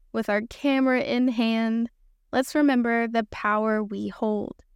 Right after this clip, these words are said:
A camera is your tool.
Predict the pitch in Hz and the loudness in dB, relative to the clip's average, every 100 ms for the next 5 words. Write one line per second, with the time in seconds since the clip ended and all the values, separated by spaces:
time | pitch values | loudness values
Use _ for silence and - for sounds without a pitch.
0 | _ _ - _ _ _ _ _ _ 233 | _ _ -20 _ _ _ _ _ _ -4
1 | - 226 233 233 - 226 240 226 220 214 | -2 0 2 2 2 0 0 0 -2 -2
2 | - 226 - | -2 -2 -2